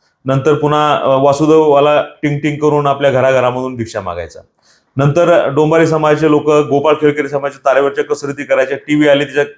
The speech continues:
गेलं, क-, कैकाडी समाजाचे लोक पहिलं, अ, टो-, टोपल्या तयार करायच्या, ते द्यायच्या, प्लास्टिक आलं तिची टोपली गेली, पातोड समाज, अ, लोक जाते तयार करायचे, अ, म-, चक्की आली, सगळ्या गोष्टी आल्या, इलेक्ट्रिकल साहित्य आलं, त्याचं काम हातात गेलं.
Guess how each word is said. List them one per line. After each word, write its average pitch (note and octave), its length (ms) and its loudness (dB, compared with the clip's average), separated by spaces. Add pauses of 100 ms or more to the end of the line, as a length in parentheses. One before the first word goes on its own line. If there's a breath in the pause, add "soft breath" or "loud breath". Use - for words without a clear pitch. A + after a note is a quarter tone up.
(100)
गेलं, F2+ 160 -12 (440)
क-, C#3 560 4
कैकाडी E3 320 2
समाजाचे D#3+ 380 0
लोक D3+ 160 -2
पहिलं, D#3 340 2
अ, C3 400 0
टो-, - 400 -4
टोपल्या D#3+ 280 0
तयार D3+ 180 2
करायच्या, D3 360 0
ते C#3 100 -6
द्यायच्या, G2+ 300 -4 (240)
प्लास्टिक D3+ 380 -2
आलं D#3 120 2
तिची D3+ 220 -8
टोपली A#2+ 280 -2
गेली, F2 240 -10 (240)
पातोड D#3+ 320 0
समाज, D#3+ 380 0
अ, E3 80 2 (320)
लोक D3 240 0
जाते D3+ 420 0
तयार D#3 160 2
करायचे, D3+ 640 -4 (280)
अ, C#3+ 300 0
म-, B2+ 340 -2
चक्की D#3 520 -2
आली, D#3+ 200 4
सगळ्या D#3+ 240 2
गोष्टी D3+ 280 0
आल्या, D#3 160 4
इलेक्ट्रिकल D#3 380 0
साहित्य D3 280 0
आलं, D3 120 2
त्याचं D3 240 0
काम A#2 220 -2
हातात G#2 180 -6 (140)
गेलं. F2 120 -20